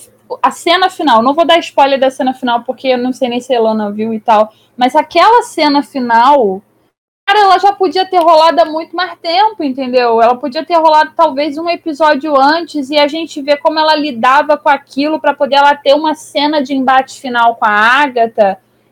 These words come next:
em pé de igualdade, talvez, porque acabou que pra mim passou a impressão de que a Agatha não era isso tudo, tipo, sabe? Todo mundo tá falando que, "Ai, meu Deus, a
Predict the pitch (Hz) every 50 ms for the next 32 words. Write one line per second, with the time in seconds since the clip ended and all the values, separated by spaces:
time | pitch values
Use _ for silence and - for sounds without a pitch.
0 | _ - 247 - 285 285 269 - 262 262 269 277 240 269 277 240 233 262 254 240
1 | 214 196 208 208 208 220 247 285 294 262 269 247 - 254 226 220 202 196 202 196
2 | 214 214 - - 247 247 302 294 302 349 320 262 320 370 - _ _ - 403 349
3 | 311 277 254 247 254 262 285 370 403 381 - 349 311 311 - - 359 359 359 359
4 | 339 339 285 269 269 269 - 330 403 453 - - - 494 480 480 480 480 494 494
5 | 494 508 494 508 508 494 508 494 494 494 494 523 539 - - 427 392 359 339 269
6 | 247 240 208 214 - _ _ _ - - 233 226 - 226 220 208 202 214 _ _
7 | _ _ _ _ _ _ - - 269 240 202 190 190 196 180 202 220 - _ _
8 | _ _ _ _ - 277 - 381 403 403 392 370 370 339 330 330 339 302 285 285
9 | 269 - 294 311 370 403 415 392 359 269 330 339 403 466 494 403 392 349